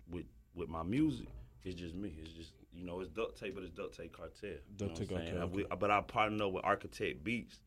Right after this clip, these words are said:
Speaker 2: Okay.
Speaker 1: You know what I'm saying? They some platinum producers out of New York, we got a lot of things moving and shaking right now. We done
Speaker 2: Okay.
Speaker 1: took a couple meetings, just left Def Jam, what, last month?
Speaker 2: Mm-hmm.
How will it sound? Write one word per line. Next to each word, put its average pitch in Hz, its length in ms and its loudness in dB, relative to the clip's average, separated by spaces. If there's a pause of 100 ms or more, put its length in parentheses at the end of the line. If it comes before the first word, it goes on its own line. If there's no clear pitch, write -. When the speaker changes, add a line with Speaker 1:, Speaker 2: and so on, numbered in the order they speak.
Speaker 2:
Okay. 104 400 2
Speaker 1:
You 90 60 -4
know 90 40 -2
what 90 40 0
I'm 90 60 -4
saying? 90 260 -4
They 98 120 4
some - 160 -8
platinum 95 340 2
producers 92 380 -4
out 87 120 0
of 87 100 -4
New 85 80 -4
York, 117 260 2 (420)
we 104 100 -2
got 95 160 6
a - 20 4
lot 101 140 10
of - 120 0
things 104 240 4
moving 101 220 2
and 95 80 0
shaking 151 360 8
right 95 200 -2
now. 95 160 -6
We 104 80 -2
done 113 80 2
Speaker 2:
Okay. 117 180 4
Speaker 1:
took 95 100 0
a - 20 -10
couple 110 220 0
meetings, 113 400 0
just 113 260 -6
left 110 280 2
Def 123 280 8
Jam, 110 360 2
what, 104 240 4
last 110 380 6
month? 110 360 2
Speaker 2:
Mm-hmm. 127 260 6